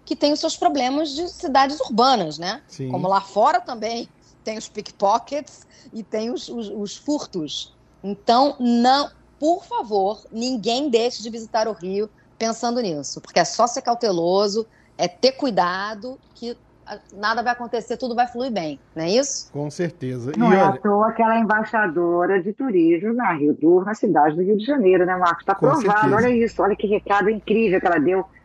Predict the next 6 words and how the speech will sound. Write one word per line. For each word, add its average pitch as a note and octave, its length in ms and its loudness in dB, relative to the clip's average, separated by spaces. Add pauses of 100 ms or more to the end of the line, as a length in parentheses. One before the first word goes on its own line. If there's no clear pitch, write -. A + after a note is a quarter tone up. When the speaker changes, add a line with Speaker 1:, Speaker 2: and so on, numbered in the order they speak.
Speaker 3:
pra F3 160 0
gente F3+ 260 -2
finalizar F3 480 0
o - 20 -2
nosso F3 220 -2
Gastronodicas. E3 1040 -2